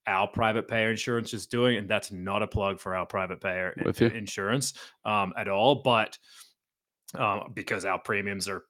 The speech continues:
Speaker 1: thirty times the
Speaker 2: Yeah.
Speaker 1: cost of what it is to,
Speaker 2: Yep.
Speaker 1: to live in, in, in Australia. And then I think the last point of this is the access to the type of patient that, that they're treating. So I think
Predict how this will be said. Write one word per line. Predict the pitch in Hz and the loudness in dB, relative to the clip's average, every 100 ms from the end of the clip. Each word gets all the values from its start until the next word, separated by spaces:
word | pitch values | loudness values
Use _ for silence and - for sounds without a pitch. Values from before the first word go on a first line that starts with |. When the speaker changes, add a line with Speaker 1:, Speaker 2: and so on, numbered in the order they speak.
| _ - | _ -14
Speaker 1:
thirty | - - 151 127 123 110 | -10 0 4 6 4 0
times | 113 101 107 - | -2 -4 -4 -4
the | - - 117 | -6 0 6
Speaker 2:
Yeah. | 107 | 6
Speaker 1:
cost | - | 6
of | - | 0
what | 123 | -6
it | 110 | -4
is | 123 127 - | -4 -4 -4
to, | - | 2
Speaker 2:
Yep. | 107 | 4
Speaker 1:
to | 110 | 4
live | 101 104 | -4 -6
in, | 110 - | -6 -6
in, | 110 104 - | -8 -8 -10
in | 110 | -8
Australia. | 107 - 117 117 - - - _ | -6 0 0 0 -4 -18 -20 _
And | 117 | -2
then | 113 113 107 | 0 -2 -4
I | 107 | -8
think | - 131 120 120 | -2 0 0 -2
the | 95 | -6
last | 95 117 123 123 - - _ _ _ _ | 0 4 6 4 -2 -10 _ _ _ _
point | - 131 135 127 | -2 2 2 0
of | 113 90 | -4 -10
this | 98 98 95 - | -8 -6 -4 -6
is | - 104 95 | -8 -10 -8
the | 101 - - | -8 -6 0
access | 104 - - 98 - | 0 0 -2 -4 -4
to | 98 | -10
the | 85 | -12
type | - - 104 101 - | -12 -4 -4 -4 -12
of | - - | -18 -10
patient | - 95 - 95 - | -8 -6 -8 -10 -8
that, | 87 - - | -10 -10 -14
that | - | -12
they're | - 92 | -8 -8
treating. | - 123 123 120 | -2 0 0 0
So | 104 95 | -2 -2
I | 95 | -4
think | - 110 101 | -2 -4 -4